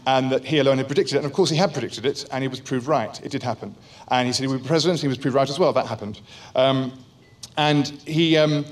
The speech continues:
has been very keen, and his supporters, those behind him, um, were keen to, to think of Brexit as a practice run for his run on the presidency,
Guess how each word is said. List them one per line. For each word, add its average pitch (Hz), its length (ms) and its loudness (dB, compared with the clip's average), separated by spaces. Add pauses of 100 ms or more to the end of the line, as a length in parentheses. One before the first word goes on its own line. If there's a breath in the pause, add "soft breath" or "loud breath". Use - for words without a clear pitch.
(220 loud breath)
has 151 160 0
been 156 120 -4
very 190 180 4
keen, 175 260 2
and 143 140 0
his - 260 -8
supporters, 180 540 0
those 151 240 0
behind 147 380 -2
him, 104 220 -8 (360 loud breath)
um, 117 480 0 (240)
were 123 140 -6
keen 151 340 -4
to, 135 220 -10
to 135 80 -10
think 165 260 -6
of 113 80 -8
Brexit 135 400 -2
as 123 500 -4
a 117 60 -10
practice - 560 -6
run 120 400 -2 (420 loud breath)
for 123 320 0
his 120 180 -4
run 120 120 -4
on 120 40 -4
the 120 60 -6
presidency, 110 560 -6